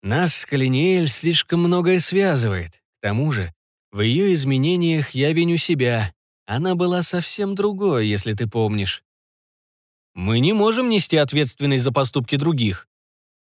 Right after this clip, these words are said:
Можем, сынок. Мы можем влиять на всех, кто нас окружает. Чаще всего к поступкам подталкивает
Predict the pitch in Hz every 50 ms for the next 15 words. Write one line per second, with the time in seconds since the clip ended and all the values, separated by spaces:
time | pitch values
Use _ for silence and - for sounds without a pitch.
0 | _ _ _ _ 90 92 104 123 143 135 123 110 98 - - 107 104 104 101 95
1 | 90 87 - _ _ _ _ _ _ _ _ _ _ 90 107 160 190 190 170 151
2 | 147 175 196 180 160 165 147 131 127 131 135 135 139 135 120 127 127 120 104 -
3 | - - 151 170 160 127 - - - 131 131 127 120 107 - 123 110 120 120 117
4 | 110 120 117 113 110 104 101 90 - _ _ _ _ _ _ _ _ _ - -
5 | - 147 160 151 - - 110 98 - - 110 98 95 95 92 - _ 107 98 95
6 | - - - 160 160 - - - 98 87 85 - 104 107 - _ - 160 165 147
7 | - 156 143 147 147 135